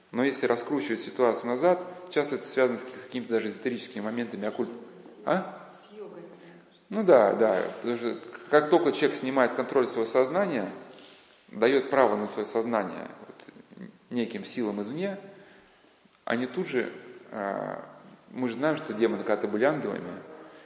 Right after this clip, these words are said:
Speaker 1: и их способности воздействия на наше сознание, они вообще феноменальны. И люди, мы что-то языком передаём, и нам даже, чтобы описать, нам, например, Соловецкий остров, нам понадобится несколько лет, чтобы описать.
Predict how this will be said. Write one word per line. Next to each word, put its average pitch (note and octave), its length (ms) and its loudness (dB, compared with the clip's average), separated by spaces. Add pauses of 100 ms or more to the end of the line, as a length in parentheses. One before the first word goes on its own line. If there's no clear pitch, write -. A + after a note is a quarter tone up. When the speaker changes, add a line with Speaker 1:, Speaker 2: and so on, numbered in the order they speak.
(400)
Speaker 1:
и A#2 120 -6
их G#2 80 -8
способности G#2+ 840 -2
воздействия G#2+ 500 -2
на G#2+ 280 -4
наше A2 320 -4
сознание, A2+ 480 -2
они G#2+ 320 -6 (120)
вообще G#2+ 260 -6
феноменальны. G#2 600 -8 (1700)
И G2+ 840 -4 (220)
люди, B2 280 -2
мы G#2+ 320 -2 (180)
что-то - 260 -6
языком B2 340 4
передаём, G#2+ 500 4 (880)
и A2+ 80 -6
нам A#2 520 0
даже, A2 220 2
чтобы A2 300 -2
описать, A2 400 0
нам, G2+ 120 -6
например, G2 360 -6 (240)
Соловецкий A#2 480 0
остров, - 240 -4
нам G#2+ 120 -4
понадобится A#2+ 320 0
несколько A2+ 220 -6
лет, A2+ 220 0
чтобы F#2+ 260 -8
описать. - 460 -6